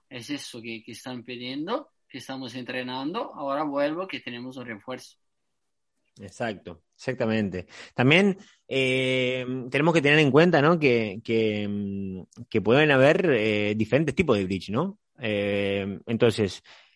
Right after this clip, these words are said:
Speaker 2: tenemos los sonoros, los táctil y, eh, los visuales, ¿no? Eh, Ángelo, por ejemplo, ¿nos puedes, mm,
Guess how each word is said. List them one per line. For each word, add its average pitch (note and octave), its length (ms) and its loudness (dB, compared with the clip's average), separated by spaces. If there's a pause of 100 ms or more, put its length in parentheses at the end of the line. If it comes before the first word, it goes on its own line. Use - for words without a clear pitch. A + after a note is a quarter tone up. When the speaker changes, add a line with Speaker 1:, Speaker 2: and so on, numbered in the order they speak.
(220)
Speaker 2:
tenemos A#2 420 4
los - 360 -6
sonoros, F3+ 580 2
los A2+ 200 -16
táctil F#3 600 0
y, D#3 400 -2
eh, G2 420 0
los G2+ 120 -2
visuales, A2 560 4 (240)
¿no? E3+ 300 -2
Eh, G#2 440 0 (420)
Ángelo, D3+ 320 6
por B2 100 4
ejemplo, D#3 240 2
¿nos A#2+ 100 0
puedes, F#3 320 2
mm, B2+ 460 -2